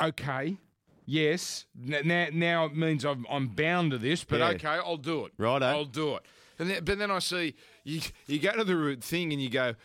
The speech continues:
Speaker 1: uh, "It's on Stan."
Speaker 2: Yeah.
Speaker 1: And the first thing it says, like, season one, episode one,
Speaker 2: Yep.
Speaker 1: renewed for season four. And all I'm thinking, "Oh, Christ, I'm gonna go through three seasons of this."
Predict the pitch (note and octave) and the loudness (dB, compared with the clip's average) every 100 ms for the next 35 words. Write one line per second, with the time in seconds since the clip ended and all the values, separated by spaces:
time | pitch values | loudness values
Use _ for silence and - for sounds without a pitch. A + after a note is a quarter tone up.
0 | - _ - B2 B2 A#2+ - B2 A#2+ C#3 | -20 _ -6 -2 0 0 -2 -6 -2 -2
1 | A2+ - C#3+ C#3+ G#2+ E2 - G2+ F#2 - | -2 -2 0 0 0 -6 -4 -2 -2 -6
2 | - C3 A#2 G2+ _ _ _ _ _ _ | -4 -2 -2 -6 _ _ _ _ _ _
3 | _ C3+ C3+ - C#4 C#4+ A#3 - A3+ F3+ | _ -6 -6 -2 2 4 4 2 4 4
4 | - D#3 B2 C3 - - F3+ D3 C#3 C3+ | 2 0 2 0 0 2 2 2 0 0
5 | B2 - - A#2+ G#2 G2+ G2+ D3+ G2 F#2+ | 0 -2 0 0 0 0 -2 0 2 2
6 | - _ - A#2+ C3 B2+ C3+ D3+ D3 B2+ | 2 _ -6 2 2 4 4 2 2 -2
7 | - B2+ B2 G2+ A2 - B2+ C3 A2 - | 2 2 2 0 -6 -2 2 4 4 4
8 | D3+ F3+ D#3+ D3 C#3 D3 B2+ - G3+ - | 2 2 2 0 -6 -8 -10 -14 -10 0
9 | - G3 G3 D3+ C#3+ - - - A#2+ B3 | 0 0 -10 -10 -12 -12 -10 -6 -4 -2
10 | C#4 A3 B3+ F#3+ F3 C3 C3+ - | -2 0 2 2 2 -2 -2 -2